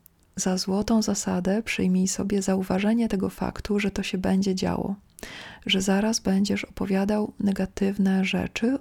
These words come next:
o innych ludziach czy o sobie. <laughs> I każdą taką sytuację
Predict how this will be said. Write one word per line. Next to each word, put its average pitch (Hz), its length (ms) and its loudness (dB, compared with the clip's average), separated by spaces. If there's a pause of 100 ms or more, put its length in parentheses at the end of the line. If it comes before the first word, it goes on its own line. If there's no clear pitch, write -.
o 202 340 0
innych 185 440 2
ludziach - 460 -4 (680)
czy 180 180 -2
o 208 60 2
sobie. 190 360 0 (480)
<laughs> 185 120 8 (1080)
I 190 500 4 (400)
każdą 220 420 2
taką 185 260 0
sytuację 190 680 -2